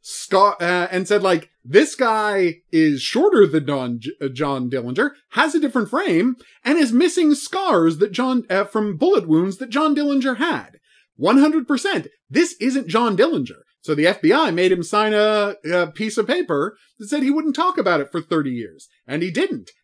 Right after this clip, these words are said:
And then the second the thirty years was up, he's like, "One hundred percent that wasn't John <laughs> Dillinger." And if you look into it,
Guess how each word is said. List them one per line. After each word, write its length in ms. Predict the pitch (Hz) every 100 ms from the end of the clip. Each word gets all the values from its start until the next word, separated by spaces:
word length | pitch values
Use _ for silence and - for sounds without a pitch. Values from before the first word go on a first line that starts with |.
| -
And 140 | 156
then 120 | 165
the 80 | 170
second 260 | 165 160 180
the 80 | 165
thirty 240 | 185 180
years 280 | 196 370 247
was 160 | 175
up, 160 | 160 156
he's 140 | 208 170
like, 280 | 165 151 _ _
"One 240 | - 208 311
hundred 320 | 269 262 202
percent 340 | 220 220 196
that 180 | 180 175
wasn't 280 | 160 151 147
John 300 | 156 220 190
<laughs> 60 | 254
Dillinger." 800 | 330 302 311 - - _ 135 - - 311 - _ - - - 330 - _ 254 - - - - _
And 240 | 180 214 233
if 120 | 208
you 120 | 226
look 200 | 226 233
into 320 | 339 392 349
it, 180 | 165 -